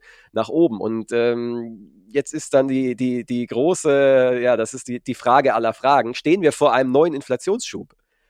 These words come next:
Und ich würd sagen, wenn man sich anschaut, auch was in China ist, B I P überrascht positiv, die, der Stimulus im Grunde der Regierung zeigt jetzt Wirkung, B I P gut, die Einzelhandelsumsätze gut, Industrieproduktion gut, äh, es läuft auch wieder in China und vor allem auch das Wichtige,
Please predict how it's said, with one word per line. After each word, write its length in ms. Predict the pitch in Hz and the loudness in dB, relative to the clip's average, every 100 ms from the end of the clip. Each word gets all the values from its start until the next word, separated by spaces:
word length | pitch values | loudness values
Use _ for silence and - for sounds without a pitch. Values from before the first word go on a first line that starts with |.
| _ _ | _ _
Und 100 | - | -10
ich 80 | 107 | -4
würd 140 | 113 107 | -4 2
sagen, 400 | 120 127 123 120 _ _ | 4 4 2 -6 _ _
wenn 180 | 117 123 | -2 -2
man 100 | 113 | -4
sich 180 | 113 | -4
anschaut, 280 | 123 151 117 | -4 -2 -2
auch 120 | 113 | -2
was 140 | 110 107 | -4 -6
in 80 | 98 | -10
China 340 | 160 214 110 | -8 -2 -2
ist, 280 | 120 - - | -2 -6 -8
B 100 | 107 | -6
I 60 | |
P 160 | 107 135 | -4 -4
überrascht 400 | 120 113 117 - | -2 0 -2 -4
positiv, 580 | 117 110 107 113 113 - | -6 -6 -8 -8 -8 -8
die, 320 | 110 107 98 | -8 -8 -4
der 140 | 110 | -4
Stimulus 360 | - 180 190 147 | -2 -2 -2 -2
im 80 | 131 | -2
Grunde 240 | 135 123 | -2 -2
der 140 | 113 110 | -2 -4
Regierung 400 | 104 139 110 - | -4 -4 -4 -2
zeigt 220 | 107 104 | -4 -4
jetzt 100 | 113 | -6
Wirkung, 320 | 131 113 101 - 110 | -6 -6 -10 -14 -20
B 160 | - 127 | -6 -6
I 40 | |
P 260 | - 147 143 | -2 -2 -2
gut, 340 | 135 127 127 | -2 -2 -2
die 80 | 131 | -2
Einzelhandelsumsätze 680 | 113 123 120 120 110 113 107 | -4 -2 -2 -2 -4 -6 -8
gut, 280 | 113 117 113 | -6 -4 -4
Industrieproduktion 680 | 131 - 123 117 - 113 | -8 -8 -6 -8 -6 -8
gut, 240 | 110 120 117 - - - | -4 -4 -6 -12 -18 -4
äh, 160 | 117 - 117 131 | -4 -4 -10 -8
es 160 | 139 | -8
läuft 460 | 127 131 208 240 - | 0 2 2 0 -4
auch 180 | 151 156 | -6 -4
wieder 220 | 160 156 | -4 -4
in 100 | 156 | -6
China 300 | - 208 143 | -10 -4 -2
und 180 | 123 120 | -2 -4
vor 140 | 123 | -4
allem 260 | 147 165 147 | -4 -4 -4
auch 160 | 143 | -4
das 180 | - 120 | -4 -8
Wichtige, 400 | 160 - 165 160 | -10 -6 -2 -2